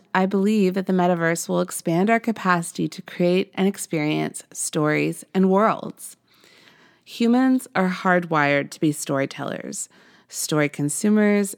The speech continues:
testers, builders, listeners, learners, communicators,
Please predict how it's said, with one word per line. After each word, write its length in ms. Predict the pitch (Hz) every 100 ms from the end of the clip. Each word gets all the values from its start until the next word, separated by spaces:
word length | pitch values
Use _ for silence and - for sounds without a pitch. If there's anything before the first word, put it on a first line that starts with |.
| -
testers, 840 | - 185 165 - 175 170 170 175 - _ -
builders, 680 | 180 175 170 165 160 165 -
listeners, 760 | 180 202 196 214 190 185 185 180 _ - _ 185
learners, 640 | 180 175 175 170 170 165 _ _ -
communicators, 960 | 185 185 214 196 - 156 151 151 160